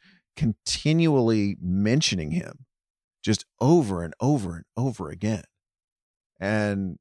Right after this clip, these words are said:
you know, what a time capsule of the mid and late nineties, the reaction to Stuart Scott.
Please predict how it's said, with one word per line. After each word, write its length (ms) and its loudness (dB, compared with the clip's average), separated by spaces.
you 140 -2
know, 100 -4
what 300 4
a 80 2
time 280 0
capsule 380 -2
of 80 -8
the 60 -6
mid 180 -6
and 100 -10
late 160 -8
nineties, 460 -12
the 100 -10
reaction 680 -2
to 80 -8
Stuart 340 -8
Scott. 280 -12